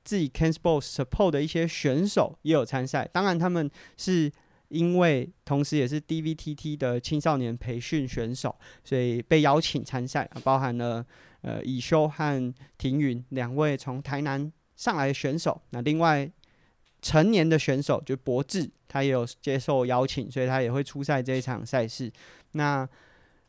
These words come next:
大家如果有起床，因为五点真的蛮早的，大家如果有起床的话，也可以收看这场比赛。那希望我也可以比得顺利。不过在比这场比赛之前，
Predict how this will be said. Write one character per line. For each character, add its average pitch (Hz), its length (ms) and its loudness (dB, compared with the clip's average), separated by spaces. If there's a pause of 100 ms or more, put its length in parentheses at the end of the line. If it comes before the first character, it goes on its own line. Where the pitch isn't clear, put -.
(240)
大 190 120 12
家 196 40 12
如 175 100 10
果 165 100 10
有 127 280 4
起 - 280 -6
床， 117 380 -6
因 143 80 -6
为 165 60 2
五 202 160 0
点 165 180 4
真 151 80 6
的 156 60 4
蛮 127 240 -2
早 101 200 -2
的， - 160 -10 (180)
大 147 100 0
家 147 60 4
如 143 100 2
果 135 80 2
有 131 80 0
起 127 200 -6
床 110 200 -4
的 113 80 -8
话， 120 180 -2 (140)
也 135 100 -6
可 139 140 -4
以 127 80 -2
收 131 160 -2
看 127 260 -2
这 127 100 -4
场 120 220 -8
比 117 160 -14
赛。 - 260 -4 (360)
那 120 220 -8
希 160 280 -2
望 160 300 6 (120)
我 123 140 -2
也 123 80 -2
可 127 140 -2
以 120 60 0
比 117 120 -10
得 98 100 -8
顺 120 320 -2
利。 113 180 -10 (120)
不 175 80 -6
过 185 380 6 (260)
在 247 180 0 (120)
比 120 160 0
这 - 120 2
场 139 280 -2
比 120 100 -8
赛 160 260 -4
之 240 220 -6
前， 139 400 -2